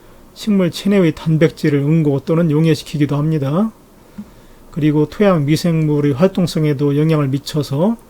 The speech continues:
이로운 미생물 개체수가 줄어듭니다. 따라서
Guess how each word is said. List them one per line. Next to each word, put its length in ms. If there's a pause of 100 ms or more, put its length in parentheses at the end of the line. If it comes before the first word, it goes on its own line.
(640)
이로운 400
미생물 420
개체수가 640
줄어듭니다. 840 (220)
따라서 540